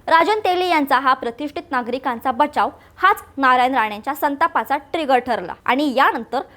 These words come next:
नारायण राणे यांनी जी पत्रकार परिषद घेतली, तिने महायुतीच्या अस्तित्वावरच प्रश्नचिन्ह उभं केलं. नारायण राणे यांचा रुद्रावतार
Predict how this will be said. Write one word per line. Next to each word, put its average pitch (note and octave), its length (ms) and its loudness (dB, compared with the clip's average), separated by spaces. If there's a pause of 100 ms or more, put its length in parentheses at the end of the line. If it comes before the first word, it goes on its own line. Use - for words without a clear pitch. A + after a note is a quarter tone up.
(180)
नारायण F#4 420 2
राणे G#3+ 300 -4
यांनी G#3+ 300 -6
जी B3 120 -12
पत्रकार F4 460 -2
परिषद B3+ 380 -6
घेतली, G#3+ 320 -10 (360)
तिने C4+ 240 0 (300)
महायुतीच्या C4+ 760 2 (120)
अस्तित्वावरच B3 680 -2
प्रश्नचिन्ह A3 640 -8
उभं C4+ 220 2
केलं. G3 260 -4 (220)
नारायण G4+ 460 4
राणे D#4 260 2
यांचा C4+ 320 0
रुद्रावतार C4 560 0